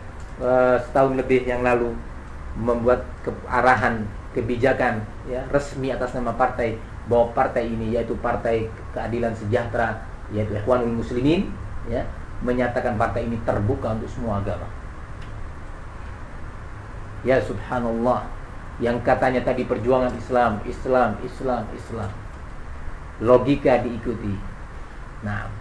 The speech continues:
trik-trik politik demokrasi dia jalani, mengalahkan Al-Quran dan Sunnah, mengalahkan asar-asar sahabat dan nasihat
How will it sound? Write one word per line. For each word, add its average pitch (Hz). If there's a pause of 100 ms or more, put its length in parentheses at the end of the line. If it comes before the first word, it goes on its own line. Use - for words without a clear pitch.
(540)
trik-trik 156
politik 156
demokrasi 151
dia 139
jalani, 143 (800)
mengalahkan 151
Al-Quran 156
dan 160
Sunnah, 160
mengalahkan 160
asar-asar 165
sahabat 165
dan 160 (160)
nasihat 175